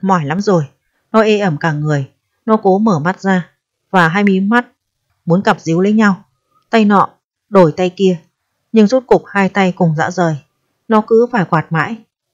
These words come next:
nhưng rồi chẳng đủ sức để chống được giấc ngủ. Nó gục đầu, đánh rơi tay, đánh rơi quạt, nó ngủ.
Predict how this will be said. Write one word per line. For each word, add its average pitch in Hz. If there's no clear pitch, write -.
nhưng 233
rồi 190
chẳng 165
đủ 143
sức -
để 175
chống 165
được 202
giấc 196
ngủ. 165
Nó 196
gục -
đầu, 165
đánh 175
rơi 202
tay, 190
đánh 180
rơi 202
quạt, 165
nó 160
ngủ. 175